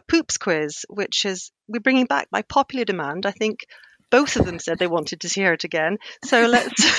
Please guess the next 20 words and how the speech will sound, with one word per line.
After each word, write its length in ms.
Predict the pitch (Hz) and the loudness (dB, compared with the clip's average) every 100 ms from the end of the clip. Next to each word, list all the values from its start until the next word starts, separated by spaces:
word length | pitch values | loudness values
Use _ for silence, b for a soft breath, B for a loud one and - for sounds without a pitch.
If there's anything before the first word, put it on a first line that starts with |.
| - | 2
<laughs> 20 | |
so, 1160 | 381 339 - 294 370 349 381 247 - 320 302 294 | 4 2 2 2 2 2 2 0 0 6 6 6
so 140 | 302 294 | 4 2
we're 80 | 277 | 2
going 160 | 277 | 2
to 60 | 262 | 2
do 120 | 285 | 2
another 340 | 277 302 311 247 | 6 6 6 6
round 420 | 214 208 208 214 B B - | 4 4 2 -4 B B -2
of 180 | 226 - | 0 2
top 260 | 233 208 | 0 0
of 140 | 220 196 | -4 -4
the 80 | |
poops. 380 | 220 - 233 - | -4 -2 -2 -2
I'm 80 | 202 | -2
gonna 140 | 196 | -2
hand 260 | 175 170 180 | -2 -2 -2
over 180 | 175 170 | -2 -2
to 180 | - 175 | -8 -8
Quizmaster, 800 | - 214 196 156 - - 165 | -4 -4 -4 -6 -6 -4 -4